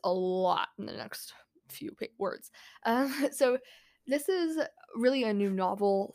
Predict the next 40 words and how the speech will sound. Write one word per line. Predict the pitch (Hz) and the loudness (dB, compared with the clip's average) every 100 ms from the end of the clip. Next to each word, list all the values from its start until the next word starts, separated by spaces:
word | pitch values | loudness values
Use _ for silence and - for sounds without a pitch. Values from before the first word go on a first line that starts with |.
| - | -4
thing, | - - - - | -4 -4 -12 -4
and | 208 202 | -2 0
I | 208 | 0
think | 220 220 | -2 0
it | 202 - 208 | 0 0 0
is | 208 | 0
a | 233 | 0
really, | 311 302 240 | 0 0 2
really | 214 | 0
good | 208 196 | 0 -4
opportunity, | 196 202 254 220 185 185 - | -6 -6 -6 -4 -2 -4 -4
and | 202 202 | -4 -2
I | 196 | -2
wanted | 196 196 196 | -2 -4 -8
to | |
just | - 202 - | -10 -12 -10
in-, | 202 - | -12 -6
be | 202 | -4
able | 190 | -4
to | 208 - | -6 -8
inform | 196 - 208 208 | -8 -4 -4 -4
people | 190 - 202 196 - _ _ - | -6 -4 -4 -6 -10 _ _ -6
more | 202 190 | -2 0
about | 185 - - | 0 -2 -4
it | - | -6
and | - | -12
everything. | - 226 - 127 | -16 -14 -14 -10
My | 208 | -6
mic's | 208 185 - | -4 -6 -8
being | - 123 | -14 -12
weird, | 120 117 | -10 -12
sorry | - - | -12 -14
if | - | -14
I'm, | - | -14
like, | - - - - - | -14 -14 -20 -20 -12
making | 151 - | -10 -8
noise | 107 - | -10 -12
to | - | -14
fix | - | -14
it. | - | -12